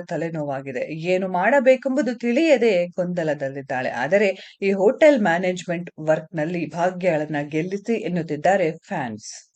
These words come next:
ಫೈವ್ ಸ್ಟಾರ್ ಹೋಟೆಲ್‌ನಲ್ಲಿ ತನ್ನ ಮುಗ್ಧತೆಯಿಂದಾನೇ ಕೆಲಸ ಗಿಟ್ಟಿಸಿಕೊಂಡ ಭಾಗ್ಯ ಮೊದಲ ದಿನ ಕೆಲಸಕ್ಕೆ ಬಂದಿದ್ದಾಳೆ. ಆ ಡ್ರೆಸ್ ಕೋಡ್ ನೋಡಿಯೇ ಗಾಬರಿಯಾಗಿದ್ದಾಳೆ. "ಈ ರೀತಿಯಾದ ಡ್ರೆಸ್ ಹಾಕಿಕೊಳ್ಳಬೇಕಾ?" ಎಂದು ಆಮೇಲೆ ಗಟ್ಟಿ ಮನಸ್ಸು ಮಾಡಿ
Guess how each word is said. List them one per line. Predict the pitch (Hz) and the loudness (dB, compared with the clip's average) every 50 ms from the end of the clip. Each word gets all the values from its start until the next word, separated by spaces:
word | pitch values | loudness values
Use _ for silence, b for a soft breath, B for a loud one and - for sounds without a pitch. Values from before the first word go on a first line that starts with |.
| - - | 2 4
ಫೈವ್ | 392 415 466 440 453 - | 6 6 6 4 2 2
ಸ್ಟಾರ್ | - 403 381 339 240 | 4 4 4 4 4
ಹೋಟೆಲ್‌ನಲ್ಲಿ | 247 208 208 208 226 233 233 220 196 180 185 208 220 214 196 | 0 0 0 2 0 2 2 0 0 0 0 -2 -2 -2 -2
ತನ್ನ | - - 240 226 220 208 | 0 0 0 2 2 2
ಮುಗ್ಧತೆಯಿಂದಾನೇ | 208 214 226 254 233 220 - 311 294 302 277 247 214 202 190 175 175 175 196 185 180 180 | 0 0 0 -2 -4 -2 -2 -2 0 0 0 0 0 0 0 0 0 0 0 -2 -4 -4
ಕೆಲಸ | - 214 208 214 247 240 - 214 | -4 -4 -2 -2 -4 -2 -2 -4
ಗಿಟ್ಟಿಸಿಕೊಂಡ | 196 175 180 175 - 185 185 190 185 180 175 170 165 | -2 -4 -6 -8 -8 -8 -8 -8 -8 -6 -6 -6 -6
ಭಾಗ್ಯ | 156 143 143 175 170 202 226 214 254 233 185 165 185 B B B B B 226 | -6 -6 -6 -4 -4 -4 -4 -2 0 0 0 0 -2 B B B B B 2
ಮೊದಲ | 269 294 254 381 403 403 330 226 | 4 4 4 4 4 4 4 2
ದಿನ | 214 196 190 180 185 | 2 -2 -4 -4 -2
ಕೆಲಸಕ್ಕೆ | 190 175 170 180 180 185 160 165 - 156 | -2 0 0 0 -2 -4 -8 -6 -8 -8
ಬಂದಿದ್ದಾಳೆ. | 160 156 151 147 143 143 143 143 147 139 139 143 | -8 -8 -8 -10 -10 -10 -8 -6 -6 -4 -2 -2
ಆ | 139 - 139 147 | -2 -2 -2 -4
ಡ್ರೆಸ್ | 156 156 160 190 233 240 - | -2 2 2 2 0 0 -8
ಕೋಡ್ | _ - 226 226 233 190 190 | _ 0 2 2 2 0 0
ನೋಡಿಯೇ | 196 208 233 240 254 262 226 220 | -2 0 0 0 0 0 0 -2
ಗಾಬರಿಯಾಗಿದ್ದಾಳೆ. | 214 214 214 190 180 165 170 160 160 156 143 139 139 139 139 135 143 131 127 131 - - - - - - - - | -2 -4 -4 -4 -4 -4 -4 -4 -4 -4 -4 -4 -6 -8 -8 -6 -4 -4 -2 -4 -4 -6 -10 -20 -20 -14 -2 4
"ಈ | 185 220 | 4 6
ರೀತಿಯಾದ | 240 254 285 359 370 381 359 349 330 320 - 311 311 311 | 6 6 2 2 2 2 4 6 6 6 8 8 6 6
ಡ್ರೆಸ್ | 311 240 294 294 285 - - - - | 6 10 8 8 8 8 0 -8 -6
ಹಾಕಿಕೊಳ್ಳಬೇಕಾ?" | 202 226 233 247 - 285 247 - 226 208 214 202 185 175 170 175 180 170 196 190 180 | -2 -2 -2 -2 -2 -6 -4 -2 0 2 2 2 0 0 -4 -6 -4 -4 -2 -2 -2
ಎಂದು | 175 165 160 185 202 190 165 156 | -2 -4 -4 -4 -4 -2 -2 -2
ಆಮೇಲೆ | - - 185 202 233 233 220 190 175 170 170 | -4 -4 -2 -2 0 0 0 -2 -2 -4 -4
ಗಟ್ಟಿ | - 190 202 - - 247 233 | -4 -4 -4 -4 -2 -4 -4
ಮನಸ್ಸು | 202 185 160 156 156 160 - 156 | -2 -2 -6 -6 -8 -8 -10 -8
ಮಾಡಿ | 151 185 220 247 214 202 196 | -4 -2 -2 -2 -2 -2 -6